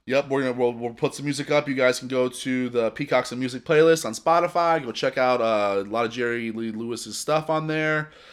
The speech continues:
Um, we're gonna update, I'm gonna update the, uh, the playlist this week's, uh, for, with the episodes and stuff in front of it, so you, you can, you know,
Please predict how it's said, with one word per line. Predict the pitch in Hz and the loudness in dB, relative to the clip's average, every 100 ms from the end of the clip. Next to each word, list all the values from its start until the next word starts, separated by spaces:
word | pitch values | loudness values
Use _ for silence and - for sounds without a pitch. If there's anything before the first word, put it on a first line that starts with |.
| - _ | -20 _
Um, | 113 117 117 110 107 98 98 101 | -2 2 2 2 0 -6 -12 -6
we're | 110 113 | -2 -2
gonna | 113 107 | 0 0
update, | 117 117 135 120 | -2 -2 -2 0
I'm | 113 | 0
gonna | 120 117 | 0 -2
update | - 123 120 | -2 -6 -6
the, | 120 113 110 | -6 -2 0
uh, | 104 101 98 92 87 87 - - 95 85 98 117 | 0 0 0 -2 -4 -8 -18 -20 -20 -20 -12 -8
the | 107 | -6
playlist | - 127 120 113 | 2 4 4 -2
this | 107 | -6
week's, | 135 143 143 - - | 0 0 0 -8 -6
uh, | 110 104 101 95 80 82 - | -2 0 0 0 -4 -8 -16
for, | - 113 104 | -8 -4 -4
with | 101 101 98 95 | -4 -10 -12 -12
the | 101 98 92 92 87 90 _ _ _ _ _ _ _ _ _ _ - | -10 -10 -10 -10 -14 -20 _ _ _ _ _ _ _ _ _ _ 4
episodes | 151 151 170 165 143 | 4 6 6 4 4
and | |
stuff | 151 139 | 2 0
in | |
front | 123 151 | 2 0
of | 147 | 2
it, | 156 | 0
so | 151 120 | -2 -6
you, | 110 | -8
you | 107 113 | -8 -8
can, | 113 107 104 98 | -6 -6 -6 -10
you | 98 | -8
know, | 104 101 92 | -6 -4 -6